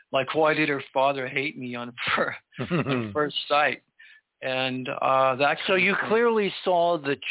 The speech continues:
Speaker 2: she and her father were a relationship, and you and her were a relationship from the Middle Ages to now, right?
Speaker 1: Yeah. Yes.
Speaker 2: Was
Speaker 1: Mm-hmm.
Speaker 2: that the,
Speaker 1: Clearly.
Speaker 2: was that the last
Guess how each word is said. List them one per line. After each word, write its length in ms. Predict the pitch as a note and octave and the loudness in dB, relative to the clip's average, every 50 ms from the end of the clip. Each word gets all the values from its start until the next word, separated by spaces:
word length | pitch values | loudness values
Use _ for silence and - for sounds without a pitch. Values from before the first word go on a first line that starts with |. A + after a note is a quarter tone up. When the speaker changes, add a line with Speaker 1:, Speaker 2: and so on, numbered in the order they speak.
| - - - | -6 -4 -2
Speaker 2:
she 380 | F#3+ F#3+ F#3+ F#3+ F#3 F#3 F3+ - - - - - | 0 0 0 0 0 -2 -6 -8 -16 -20 -10 -4
and 160 | - D3+ D3 D3+ | -2 0 2 2
her 140 | D3+ C3 - - | 0 0 0 0
father 500 | E3 E3 E3 D#3+ C#3 C#3 C3 B2+ A#2+ - _ - - - - - | 2 2 2 2 2 2 2 2 0 -4 _ -20 -20 -18 -8 0
were 220 | C3 C3 C3+ C3+ | 2 4 4 4
a 40 | C3 | 4
relationship, 840 | B2 B2+ B2 B2 C3+ C#3 B2+ - - B2 A2 F#2+ - B2+ A#2 A2 - _ _ _ - - _ - B2+ | 4 4 4 4 4 2 2 0 -2 -4 -6 -6 -2 0 0 0 0 _ _ _ -20 -20 _ -6 -4
and 180 | C#3 C3 C3+ C3+ | -2 0 0 2
you 180 | D3 D#3+ D#3 - | 2 2 2 4
and 200 | D3+ D3+ D3 C#3 A#2+ - | 4 2 2 0 -2 -2
her 300 | F#3+ F3+ F3+ F3+ F#3+ F3 - - - _ _ | 0 2 2 2 2 0 -2 -10 -20 _ _
were 160 | - C#3 C3+ | 2 4 4
a 80 | C3 B2+ | 4 4
relationship 840 | B2 B2+ A#2+ A#2+ A#2 A#2+ A2+ - - A2+ A2 G2 - - A#2+ A2+ - _ _ _ - - - - _ _ _ _ _ _ _ - | 4 4 4 4 4 4 2 -2 -6 -6 -8 -6 -2 0 0 0 0 _ _ _ -20 -20 -20 -20 _ _ _ _ _ _ _ -4
from 240 | - D3 D3 D3 C#3+ | -2 0 0 0 0
the 80 | C3+ C3+ | -2 -2
Middle 360 | C3+ D3+ E3 D#3+ D#3+ D3 C#3+ | 0 2 2 4 4 4 4
Ages 400 | D3+ D3 C3 A#2+ C3 C3 B2+ B2 - - - - - | 2 0 -2 -4 -6 -8 -8 -8 -10 -10 -8 -6 -4
to 160 | C#3 C3 B2+ | -2 -2 -2
now, 880 | B2 B2 B2+ C3+ C3 A#2+ G#2+ D#2+ C#2 - B1+ B1+ B1+ G2 A2 D3 D#3+ - _ _ _ _ _ _ _ _ _ _ _ _ _ - | -2 -2 -2 0 0 0 0 -2 -2 -4 -8 -8 -8 -6 -6 -6 -6 -8 _ _ _ _ _ _ _ _ _ _ _ _ _ -6
right? 440 | G2 F#2+ F#2+ G2 A2+ C#3+ G3+ B3+ - - | -2 0 2 2 2 2 0 0 -4 -10
Speaker 1:
Yeah. 180 | A#2+ A#2+ A#2 A2 _ _ _ - - - _ _ - | -12 -12 -12 -14 _ _ _ -20 -20 -20 _ _ -2
Yes. 260 | B2 C3+ B2 A#2 - - - - - - _ _ _ _ _ _ _ _ _ - | 0 2 2 0 -2 -6 -8 -10 -10 -12 _ _ _ _ _ _ _ _ _ 0
Speaker 2:
Was 180 | C#3 C#3+ D3 | 2 2 2
Speaker 1:
Mm-hmm. 80 | A#2+ B2+ | 2 2
Speaker 2:
that 140 | E3 F3 F#3 - - | 2 2 2 0 0
the, 60 | D3+ | 0
Speaker 1:
Clearly. 240 | D3 C#3+ C3 B2+ - - | 0 0 0 -2 -4 -2
Speaker 2:
was 180 | D3+ D#3 C#3+ B2+ | 0 0 2 2
that 160 | E3 D#3+ D#3+ - | 2 0 0 0
the 80 | E3+ D3+ C#3+ | 0 0 2
last 380 | C3+ C#3 C#3+ D#3 F3 F3+ - | 2 2 2 2 0 -2 -4